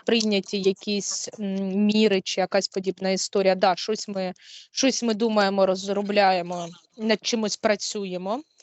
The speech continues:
для того, щоб хоч якось обезпечити, да, б-, б-, безпеку даного об'єкту. Але да, там, е, руйнація на, о, ну, на, в одній з частин дійсно достатньо серйозна,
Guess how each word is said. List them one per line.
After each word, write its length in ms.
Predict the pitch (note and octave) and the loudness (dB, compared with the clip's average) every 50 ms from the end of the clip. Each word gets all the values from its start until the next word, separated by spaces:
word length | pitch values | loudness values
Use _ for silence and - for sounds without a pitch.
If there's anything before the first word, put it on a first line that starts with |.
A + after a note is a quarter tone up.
| - - - - - - _ - | -20 -20 -18 -18 -18 -20 _ -10
для 260 | G3+ F#3 G3+ G3+ G3+ | -6 0 2 2 2
того, 300 | - - A#3 A3+ - G#3 | 4 2 0 0 0 -2
щоб 240 | F#3+ - - G3+ - | -6 -6 -6 -8 -8
хоч 260 | - - F#3+ - - | -8 -10 -10 -4 0
якось 340 | G3+ G3 - - G3+ - - | 0 0 0 -2 -6 -6 -6
обезпечити, 960 | G3+ F#3 G3 - - - - G3 F#3 - - - F#3 - F#3 F3 E3 F3 E3+ - _ _ _ _ _ _ _ _ _ _ _ _ _ _ _ _ _ _ _ | -6 -6 -8 -8 -2 0 2 2 2 2 -2 -8 -6 -6 -6 -4 -4 -6 -12 -14 _ _ _ _ _ _ _ _ _ _ _ _ _ _ _ _ _ _ _
да, 240 | G#3 F#3+ F#3+ G#3+ A#3 A#3+ A3+ - | -2 2 4 4 4 2 0 -4
б-, 220 | - G3 F3+ A3 A3+ - | -10 -10 -8 -8 -8 -8
б-, 520 | G3+ G3 A3+ A3 G3+ G3+ G3+ G3+ G3+ G3+ F#3 - - | -4 -2 0 2 4 4 4 4 4 2 0 -2 -6
безпеку 680 | A3 G3 B3 B3+ - - - A#3 F3+ - - - E3 - _ _ _ | 0 0 0 0 0 0 0 0 0 0 -4 -10 -14 -14 _ _ _
даного 640 | G#3 G#3+ F#3+ G#3 F#3+ F3+ F3+ F3+ F#3 F3+ F3 G3+ G3 | -8 -2 2 4 4 2 2 -2 -6 -4 -2 -2 -2
об'єкту. 640 | F#3 F3+ F3+ F3+ F3 E3 D#3 - - _ - - G#3+ - _ _ - - - - - | -2 -2 -4 -6 -8 -8 -8 -10 -14 _ -16 -16 -16 -20 _ _ -20 -20 -12 0 2
Але 240 | G#3+ A3 B3+ D#4+ | 4 4 4 4
да, 200 | C#4 B3 A3+ F#3 - - | 4 4 4 2 2 2
там, 340 | - A3+ A#3 B3 A#3+ A#3 G#3+ | 2 2 2 2 0 -4 -8
е, 260 | - A3 G#3 G#3 G#3 | -6 -6 -4 -4 -2
руйнація 800 | G3+ A3+ A#3 A3 A3+ B3 C4+ C4+ - - - - A3+ G#3 G3 F#3+ | -2 -2 -2 0 0 0 0 0 0 -4 -6 -2 2 2 2 2
на, 360 | G3 G3 G3 F#3+ F#3 F#3 F#3 | 2 0 -2 -2 -2 -2 -4
о, 180 | - - F#3+ F#3+ | -4 -4 -6 -6
ну, 300 | G3 B3+ B3 F3+ D#3 D#3 F#3+ - | -4 -4 -4 -4 -6 -8 -12 -10
на, 400 | G#3 G3 F#3+ F#3 F#3 F#3 F3+ E3+ | -8 -4 -2 0 0 2 2 0
в 160 | E3 F3+ F#3+ F#3 F#3 | 0 -2 -6 -2 0
одній 300 | G3+ G3 F#3 G#3 G#3 G3+ | 0 0 2 2 0 0
з 40 | F#3+ - | 0 -2
частин 680 | - - G#3 - - - - A#3 A3+ A3 G#3 F3 E3 - | 0 0 0 -2 0 2 4 4 4 4 2 0 -2 0
дійсно 320 | A3 A3 - - - F3+ | 0 0 2 0 -2 -4
достатньо 500 | E3 F3 E3 - - F3 D3+ - - E3 | -2 -2 -4 0 0 0 0 0 -4 -8
серйозна, 760 | D3 - - E3+ E3+ F3 F#3 G3+ G#3+ F#3 F#3+ F3 D#3 D#3+ F3+ | -8 -4 -2 -2 0 2 2 2 2 2 -2 -4 -4 -6 -8